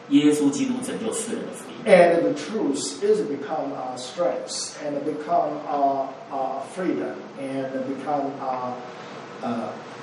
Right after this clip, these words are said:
Speaker 2: to encourage us to share the gospel with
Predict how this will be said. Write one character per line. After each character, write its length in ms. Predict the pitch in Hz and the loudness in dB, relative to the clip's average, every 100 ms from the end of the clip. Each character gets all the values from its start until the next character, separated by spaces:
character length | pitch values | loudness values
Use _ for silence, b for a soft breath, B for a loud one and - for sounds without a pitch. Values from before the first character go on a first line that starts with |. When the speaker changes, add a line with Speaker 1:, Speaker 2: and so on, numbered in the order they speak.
| - - | -12 -4
Speaker 2:
to 100 | 170 | 2
encourage 460 | 147 147 202 - 143 | 4 8 10 10 8
us 320 | 131 - - | 6 2 -2
to 80 | - - | -6 -4
share 300 | - 202 180 | 2 6 8
the 140 | 131 | 8
gospel 400 | 127 127 - 139 | 6 2 2 0
with 240 | 120 120 | 2 2